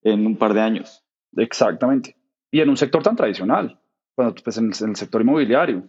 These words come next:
Speaker 2: que es un sector tan tradicional, tú ves toda esa generación de valor, después con sectores donde hay, pues, mejores márgenes, donde hay mayor potencial, pues el valor es infinito.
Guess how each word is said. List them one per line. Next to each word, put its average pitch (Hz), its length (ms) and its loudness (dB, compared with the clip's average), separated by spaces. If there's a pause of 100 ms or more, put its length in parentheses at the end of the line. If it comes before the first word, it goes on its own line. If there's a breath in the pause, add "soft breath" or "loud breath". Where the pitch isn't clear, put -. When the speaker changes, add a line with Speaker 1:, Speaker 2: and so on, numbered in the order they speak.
(320)
Speaker 2:
que - 80 -18
es - 80 -10
un 120 80 -2
sector 131 260 0
tan 147 140 2
tradicional, 110 580 0
tú 131 120 2
ves 131 120 2
toda 143 120 2
esa 139 100 0
generación 123 400 0
de 117 60 2
valor, 117 380 0 (560)
después - 300 -4
con 127 140 -2
sectores 117 400 0
donde 127 360 2
hay, 104 200 0
pues, 120 180 0
mejores 113 320 0
márgenes, 117 400 2
donde 107 220 0
hay 104 100 2
mayor 117 280 2
potencial, 110 600 0 (460)
pues - 120 -14
el 101 80 -6
valor 95 280 2
es 107 80 0
infinito. 131 580 0